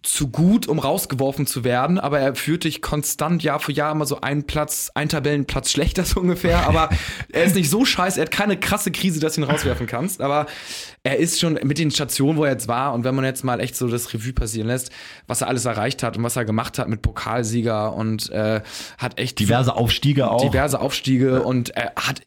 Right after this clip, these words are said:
Speaker 1: immer in der, in Deutschland, da war Trainer und hat total viel Erfahrung, hat Krisen durchlebt, hat super Zeiten durchlebt, also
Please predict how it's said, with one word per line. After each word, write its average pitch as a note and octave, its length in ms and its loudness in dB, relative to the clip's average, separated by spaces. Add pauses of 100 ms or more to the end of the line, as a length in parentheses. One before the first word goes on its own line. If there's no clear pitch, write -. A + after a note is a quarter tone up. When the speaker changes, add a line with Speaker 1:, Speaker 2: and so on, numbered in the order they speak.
(280)
Speaker 1:
immer D#3 300 2
in C#3 80 2
der, C3 400 0
in B2+ 140 0
Deutschland, C3 420 0
da B2 120 2 (300)
war A#2+ 160 -4
Trainer C3 580 0
und B2 240 0 (320)
hat - 140 -4
total C3+ 300 -2
viel D3 160 -2
Erfahrung, C3+ 440 -2
hat B2 140 -4
Krisen D3 340 -4
durchlebt, C3 540 0
hat A2+ 140 -4
super C3 200 -4
Zeiten B2+ 280 -2
durchlebt, B2+ 360 -2
also A#2 220 2